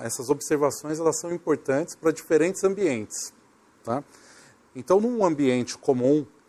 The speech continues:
com pessoas que estão apenas conversando, né, ah,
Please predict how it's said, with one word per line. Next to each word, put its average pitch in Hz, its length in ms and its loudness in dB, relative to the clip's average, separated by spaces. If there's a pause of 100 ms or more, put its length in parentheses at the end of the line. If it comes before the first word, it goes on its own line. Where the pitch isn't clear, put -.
(300)
com 123 160 -12
pessoas 127 540 2
que - 100 -12
estão 123 240 -4
apenas 127 340 -2
conversando, 123 1040 -4 (560)
né, 120 300 -4 (420)
ah, 107 800 2